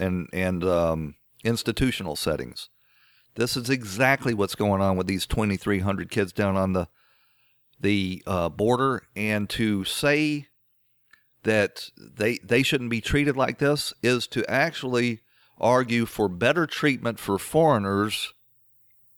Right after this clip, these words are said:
than what American, uh, children are subjected to. And that's not surprising because that really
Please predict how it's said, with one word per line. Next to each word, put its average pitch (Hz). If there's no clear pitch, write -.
than 113
what 117
American, 110
uh, 82
children 90
are 80
subjected 85
to. 110
And 127
that's 190
not 226
surprising 156
because 113
that 123
really 113